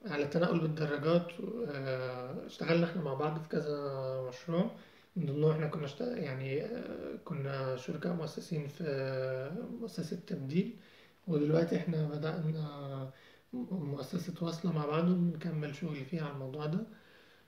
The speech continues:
وعمر اشتغل على أبحاث ليها علاقة بالتنقل بالدراجات، سواء من الناحية ال-، الاجتماعية أو التصميمية، وكمان على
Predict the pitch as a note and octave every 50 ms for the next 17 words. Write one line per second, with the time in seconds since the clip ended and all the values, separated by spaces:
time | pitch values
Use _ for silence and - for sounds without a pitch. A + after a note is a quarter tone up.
0 | _ - F#3 F3 E3+ F#3 F#3+ F#3 F3+ F3 - - F#3+ F3+ F#3 F3+ E3+ D#3+ D#3 D#3
1 | D#3 D3+ - F3+ F3 F3 F#3+ F3 F3 E3+ E3+ E3 F3 F3 - F3 - - F3+ E3+
2 | D#3+ E3 D#3+ D#3+ D#3 D3+ D#3+ F3 E3 D3+ D3 D#3+ E3 E3+ E3 - - - E3 D#3
3 | E3+ - - D#3+ D#3 D3+ - D3 D#3 D#3 - F3+ D#3 D3+ D3 C#3+ D3+ D3+ - -
4 | - A3+ A3 F3 D3 C#3 C3+ C3 C3+ C#3 E3+ - - - - - - - E3+ D3+
5 | C3 C#3+ D3 D3+ D3+ D3+ D3+ - F3+ F3 - - A#3 - - F3+ D3+ D3 C#3+ D3
6 | D3+ D#3 D#3+ E3 E3+ - - - - - - - - - - _ _ _ - F3+
7 | - E3+ D3+ D#3 D#3+ D#3+ D#3 D3 D3 D3+ D#3 D#3 D#3 D3+ D3 C#3+ C#3 C#3 C3+ C3
8 | C3